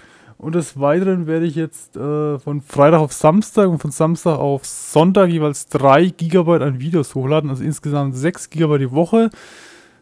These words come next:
Ich hoffe einfach, dass sie sich dann nicht mehr beschweren und das irgendwann mal mit dem Studentenwerk geregelt bekommen, wie viel denn hier jetzt Student, äh,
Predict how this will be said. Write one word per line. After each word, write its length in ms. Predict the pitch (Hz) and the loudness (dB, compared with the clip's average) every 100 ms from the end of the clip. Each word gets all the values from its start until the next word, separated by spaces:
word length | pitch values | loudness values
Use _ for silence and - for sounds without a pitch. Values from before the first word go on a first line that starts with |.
| _ | _
Ich 100 | 131 | -4
hoffe 180 | 151 156 | 2 2
einfach, 140 | 151 | 4
dass 100 | 151 | 2
sie 60 | 143 | 2
sich 120 | 139 | -2
dann 140 | 135 135 | 0 0
nicht 220 | 202 - | 0 0
mehr 100 | 135 | -2
beschweren 540 | 127 - 131 156 170 | -2 -2 0 0 0
und 200 | 139 135 | -4 -4
das 180 | 139 - | -4 -2
irgendwann 380 | 131 165 165 160 | 2 4 4 4
mal 140 | 156 | 2
mit 140 | 147 139 | 2 -2
dem 100 | 135 | -6
Studentenwerk 640 | - 139 151 180 147 135 | -6 -2 0 2 2 2
geregelt 360 | 135 147 170 139 | 2 2 0 -2
bekommen, 680 | 127 - 127 147 160 160 131 | -4 -2 -2 0 0 -2 -2
wie 140 | 156 175 | 0 0
viel 340 | - 170 170 | 0 0 2
denn 260 | 156 151 139 | 2 0 0
hier 220 | 147 139 | 0 -2
jetzt 240 | 135 - | -4 -8
Student, 500 | - 127 135 147 135 135 | -18 -8 -4 -2 -4 -4
äh, 340 | 120 120 | -4 -4